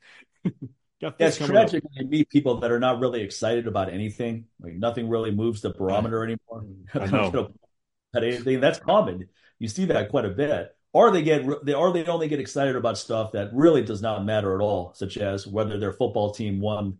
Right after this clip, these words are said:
Speaker 2: a game or not.
Speaker 1: Right.
Speaker 2: Like, some people, their, their emotions ride with that. If their team
Speaker 1: Well,
Speaker 2: is
Speaker 1: they,
Speaker 2: on
Speaker 1: they'll get deflated. They get deflated, especially this time of year, 'cause then their team, they, they think they're going to the Super Bowl, and then they lose. And now this person's sad until it's the, uh, another season of another sport.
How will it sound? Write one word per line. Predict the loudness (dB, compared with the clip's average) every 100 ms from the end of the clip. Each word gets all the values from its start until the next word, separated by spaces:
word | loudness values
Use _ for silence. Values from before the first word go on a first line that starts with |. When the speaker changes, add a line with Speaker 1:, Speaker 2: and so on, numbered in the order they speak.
| _ _ _
Speaker 2:
a | -12
game | -6 -4 -4
or | -4
not. | -6 -10 -12 _ _ _ _ _ _ _
Speaker 1:
Right. | -6 -4 -4 -10 _ _ _ _ -20 -16 -12
Speaker 2:
Like, | -6
some | 2
people, | 2 4 2 0 -4
their, | -4
their | 0 -2
emotions | 0 -2 0 -4 -4
ride | 0 4 4 4
with | -4
that. | -8 -10 -12
If | -8
their | -4 -4
team | 2
Speaker 1:
Well, | 6 6
Speaker 2:
is | 6
Speaker 1:
they, | 6
Speaker 2:
on |
Speaker 1:
they'll | 8 10
get | 10
deflated. | 8 6 6 6
They | 4
get | 4
deflated, | 4 6 6 8 6 0
especially | -4 -2 0
this | 0
time | 0 0
of | 0
year, | 0
'cause | -2 -6 -2
then | 0
their | 0
team, | 0 -2 -2
they, |
they | -4 -8
think | -10 -6
they're | -2
going | -2 -2
to |
the | -2
Super | 2 2
Bowl, | 2 0 -2
and |
then | -2 0
they | 4
lose. | 8 8 8 2 -4 _ _ _
And | -6 0
now | 2
this | 2
person's | 4 2 2
sad | 4 6 4
until | 4 2 2
it's | -2 -6 -6
the, | -6 -6
uh, | -10 -12 -6
another | 2 4 4
season | 4 6 6
of | 4
another | 2 0
sport. | -2 -2 -2